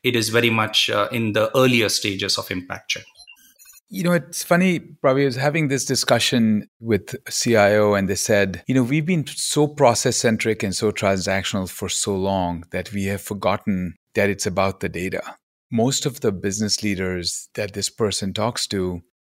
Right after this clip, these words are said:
Speaker 2: because they've been so transactional and process-oriented, and because the focus has not been on data, they actually do not know how to ask the right questions. Do you see that?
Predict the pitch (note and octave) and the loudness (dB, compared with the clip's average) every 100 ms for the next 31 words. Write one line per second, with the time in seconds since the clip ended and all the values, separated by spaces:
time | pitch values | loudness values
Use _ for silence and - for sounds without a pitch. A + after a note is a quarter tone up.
0 | - A#2+ - - - D#3+ F3+ D#3 D3+ C3 | -4 -2 -2 -2 4 4 4 2 0 2
1 | C3+ C3+ B2 B2 G#2+ G2 G2 G2 - A2 | 0 0 -2 0 0 2 2 0 -2 -2
2 | F#2+ F#2 F2+ - F2+ F2 G2 - G2 F#2 | -2 -2 -4 -4 -4 -2 -2 -2 -2 -2
3 | F2+ E2 F2+ E2 D#2+ - _ _ _ _ | -4 -4 -6 -6 -10 -20 _ _ _ _
4 | G#2+ G2+ G2 - A#2 C3 A#2+ A#2+ A2 A2 | -4 -2 -4 -2 -2 -2 -4 -2 -2 -2
5 | - G2 F2+ F#2 G2+ G#2 F#2+ E2+ F2 E2+ | -4 -4 -4 -4 -4 -4 -4 -4 -6 -6
6 | E2+ G2+ G2+ - A#2+ B2+ - F3+ C3 A2 | -6 -4 -6 -6 -6 -4 -2 -2 0 0
7 | G#2 G#2+ A#2+ G2 G2 G2 F#2 E2+ E2+ - | 0 -2 -2 -2 -2 -4 -4 -4 -6 -10
8 | - F#2+ E2 D#2+ - F2 E2 - C2+ - | -8 -6 -6 -8 -8 -8 -6 -8 -12 -12
9 | - - _ _ _ _ - C3+ F3+ F#3+ | -12 -14 _ _ _ _ -2 2 4 2
10 | - E3+ E3+ E3+ D#3+ | 2 0 2 2 0